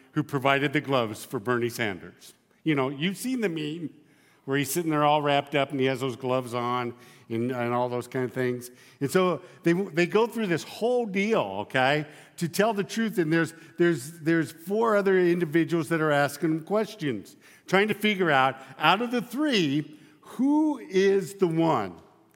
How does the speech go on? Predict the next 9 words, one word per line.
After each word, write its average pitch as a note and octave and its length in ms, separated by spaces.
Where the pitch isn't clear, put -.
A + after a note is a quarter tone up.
Who C4+ 220
is F#3 200
really B3 380
the B3 140
one D#3+ 500
that C#3+ 160
provided D3 720
the C#3+ 80
mittens C#3+ 760